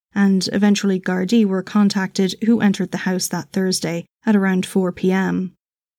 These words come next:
When Gardaí discovered Tom's body, it was their understanding that he had not been seen in the locality for some time, and it was possible that the last sighting of him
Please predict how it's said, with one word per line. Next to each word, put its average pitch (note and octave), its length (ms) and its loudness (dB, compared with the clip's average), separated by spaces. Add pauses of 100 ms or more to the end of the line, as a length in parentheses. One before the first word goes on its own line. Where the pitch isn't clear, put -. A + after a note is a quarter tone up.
(220)
When G3 240 4
Gardaí F#3+ 420 0
discovered G#3+ 520 0
Tom's F#3 440 -2
body, G3+ 420 2
it A3 120 2
was G#3 180 2
their A#3+ 220 2
understanding G#3 640 2
that G3 100 -2
he G#3 120 4
had A3 120 2
not A3+ 240 2
been A3+ 160 4
seen G#3 320 4
in F#3+ 80 2
the F#3+ 80 0
locality F#3+ 760 0
for - 140 -6
some F3+ 260 -4
time, G3 440 2
and G3 100 4
it G3 60 -6
was A3 160 0
possible A3 420 2
that G3+ 140 -2
the G3 80 2
last A#3 340 2
sighting F3 380 -2
of E3+ 100 -8
him F#3+ 200 -4